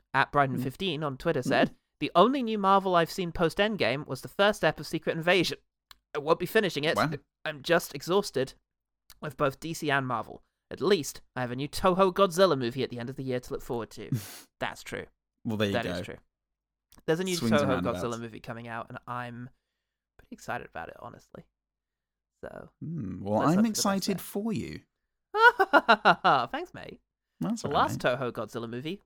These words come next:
Speaker 1: was extremely good. Uh, that's somebody yelling Steven, so that's probably not related.
Speaker 2: To the metaverse.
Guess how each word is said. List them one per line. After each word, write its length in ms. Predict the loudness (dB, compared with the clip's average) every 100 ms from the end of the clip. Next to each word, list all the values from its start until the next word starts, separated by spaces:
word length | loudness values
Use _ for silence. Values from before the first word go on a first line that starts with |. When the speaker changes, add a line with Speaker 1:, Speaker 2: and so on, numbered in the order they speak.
| -16
Speaker 1:
was 120 | -14
extremely 420 | -14 -10 -10 -8
good. 220 | -10 -12 _ _ _ _ _ _ _ _
Uh, 240 | 0 2 2
that's 180 | 0 2
somebody 200 | 0 0
yelling 240 | -2 -2
Steven, 580 | -6 -8 -6 -6 -4 -6
so 100 | -8
that's 140 | -10
probably 400 | -8 -10 -10 -14
not 520 | -12 -10 -10 -12 -20 -20 _ _
related. 720 | -16 -10 -6 -6 -4 -6 -8 -18 _ _ _
Speaker 2:
To 100 | -14
the 60 | -8
metaverse. 560 | -6 -6 -6 -6 -8